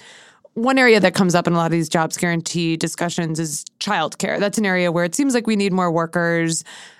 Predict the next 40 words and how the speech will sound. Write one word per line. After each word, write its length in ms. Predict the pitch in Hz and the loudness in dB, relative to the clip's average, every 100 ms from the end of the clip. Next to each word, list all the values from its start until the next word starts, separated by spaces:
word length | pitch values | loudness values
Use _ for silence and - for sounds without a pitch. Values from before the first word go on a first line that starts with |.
| - | -6
There's 340 | 190 190 170 | -2 0 0
a 80 | - | 0
lack 320 | 175 196 214 | 2 2 2
of 80 | 214 | 2
affordable 420 | 175 - 180 170 | 0 0 0 0
childcare. 540 | 170 180 165 156 180 170 | -2 -2 -2 -2 -4 0
What 160 | 185 | 0
if 100 | 196 | 0
we 80 | 190 | 0
got 160 | 190 185 | 0 0
more 200 | 175 170 | 0 -2
people 400 | 185 185 170 165 | -4 -2 -2 0
working 640 | 165 175 - 175 156 - 214 - - _ _ - | -2 -2 -2 -4 -4 -8 -10 -18 -20 _ _ -4
in 120 | 202 | 0
that 140 | 170 165 | 0 -2
space? 420 | - 185 156 - | -2 -2 -2 0
Now, 80 | 214 | 2
one 220 | 208 226 | 4 2
thing 140 | 226 | 2
you 80 | 208 | 2
could 160 | 196 170 | 0 0
do 300 | 175 185 208 | 2 4 2
is 160 | 190 - | 2 0
open 480 | 196 175 190 175 170 | -2 0 2 2 2
a 160 | 170 | 0
bunch 280 | 165 170 170 | 0 -2 0
of 380 | 180 165 160 151 - - - _ _ _ - | 0 0 -2 -6 -12 -20 -20 _ _ _ -14
subsidized 640 | - 247 220 247 240 220 - | -6 -2 -2 0 2 2 2
childcare 400 | 202 202 214 214 | 2 2 2 2
centers. 440 | 220 196 202 190 | 2 2 0 0
You 60 | 175 | -2
could 120 | 180 | -2
open 200 | 175 180 | -2 -2
a 40 | |
bunch 180 | 175 175 | -4 -4
of 120 | 170 | -4
government 440 | 170 185 202 202 196 | -2 0 0 0 -2
childcare 460 | 180 185 185 202 | -2 -2 -2 -4
centers, 640 | 202 196 175 185 180 170 - | -2 -2 0 0 0 -2 -2
but 380 | 185 170 175 | 0 0 -4